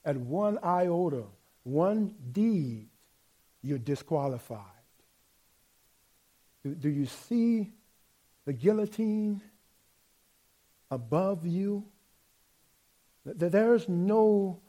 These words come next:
hope but Christ. You see, he took the guillotine for us. And he put his own body in the guillotine and told us to step aside.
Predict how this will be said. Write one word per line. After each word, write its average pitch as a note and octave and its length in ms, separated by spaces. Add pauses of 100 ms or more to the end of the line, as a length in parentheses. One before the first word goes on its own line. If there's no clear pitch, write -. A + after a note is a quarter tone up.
(160)
hope C4 460 (1400)
but A#2+ 160 (200)
Christ. - 680 (1500)
You D3 80
see, F3 380
he C4+ 140
took - 340
the D3+ 200
guillotine F#3+ 680
for A3+ 360
us. - 380 (960)
And A#2+ 140
he G#3 80
put G#3+ 300
his F#3+ 260
own F#3 460 (340)
body E3 600
in D3+ 160
the C#3 60
guillotine C#3 720 (360)
and B2 160
told G3 300
us F#3 180
to D#3+ 120
step A3+ 360
aside. F#3 460